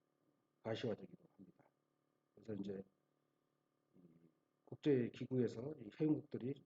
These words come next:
국가 표준을 이제 새롭게 제정하거나 개정을 해서 이 국제 표준을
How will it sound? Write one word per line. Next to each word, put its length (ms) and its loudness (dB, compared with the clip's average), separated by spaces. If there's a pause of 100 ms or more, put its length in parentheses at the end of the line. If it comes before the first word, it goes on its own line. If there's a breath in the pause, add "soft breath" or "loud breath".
(380)
국가 180 -2
표준을 480 -4
이제 180 -18
새롭게 420 -4 (160)
제정하거나 680 -8 (320)
개정을 320 -2
해서 320 -8 (480)
이 80 -6
국제 300 0
표준을 560 -2